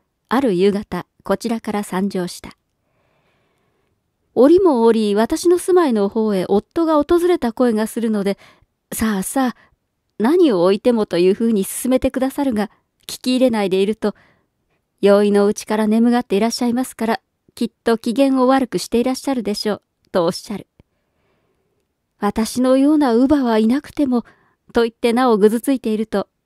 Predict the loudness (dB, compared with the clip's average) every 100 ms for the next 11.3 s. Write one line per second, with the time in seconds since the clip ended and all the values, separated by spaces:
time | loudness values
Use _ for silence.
0 | _ -4 -2 -4 -4 -2 -2 -2 -4 -6
1 | -8 -2 0 0 -2 -4 -4 -2 -2 -2
2 | -4 -6 _ _ _ -4 -4 _ -4 0
3 | 2 0 -2 -4 -4 -4 -4 -6 -6 -8
4 | -10 -12 -10 -10 -12 -20 -20 _ _ _
5 | _ _ _ _ _ _ _ _ _ _
6 | _ _ 2 4 4 2 0 -2 0 0
7 | -2 -4 -6 -8 -8 -10 -14 _ _ _
8 | 0 2 2 -4 -4 -2 0 2 2 0
9 | -2 -4 -4 -6 -8 _ _ 0 0 0
10 | -2 -2 -2 -6 -6 -6 -10 -12 -12 -14
11 | -16 -20